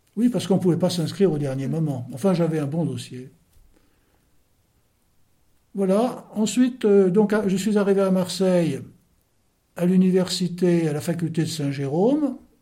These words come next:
et d'abord comme, euh, comme étudiant pour faire un D E A, et puis j'étais embauché au C N R S en dix-neuf cent soixante-quinze, où j'ai fait toute ma carrière,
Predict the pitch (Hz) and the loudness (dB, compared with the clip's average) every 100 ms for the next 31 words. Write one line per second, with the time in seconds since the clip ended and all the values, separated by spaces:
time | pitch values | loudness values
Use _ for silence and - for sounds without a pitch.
0 | _ _ _ _ _ _ _ 185 175 175 | _ _ _ _ _ _ _ -4 0 2
1 | 170 165 156 196 202 190 - - 160 156 | 0 -2 0 2 4 4 2 0 0 0
2 | 156 147 143 - _ _ _ - 175 160 | 0 -2 -4 -10 _ _ _ 0 0 2
3 | 170 175 208 302 - - 175 185 170 165 | -2 0 2 2 -2 -6 -2 0 2 2
4 | 151 151 156 208 277 - _ _ _ _ | 0 -2 0 0 -2 -8 _ _ _ _
5 | _ _ - - - 190 180 233 208 202 | _ _ -20 -16 -6 -2 2 2 4 2
6 | 196 196 185 180 185 208 180 165 190 165 | 4 4 4 6 4 6 4 6 4 4
7 | 165 175 233 - 175 165 151 147 156 160 | 2 4 2 0 -4 -6 -6 -6 -6 -6
8 | - 165 160 151 151 147 135 151 151 175 | -6 -6 -6 -6 -4 -6 -2 -2 -2 -2
9 | 208 180 - - _ _ _ _ _ _ | -4 -6 -16 -20 _ _ _ _ _ _
10 | _ _ - 208 196 196 214 240 233 185 | _ _ 2 4 4 2 0 0 0 0
11 | 170 131 123 120 120 | 0 -4 -4 -6 -8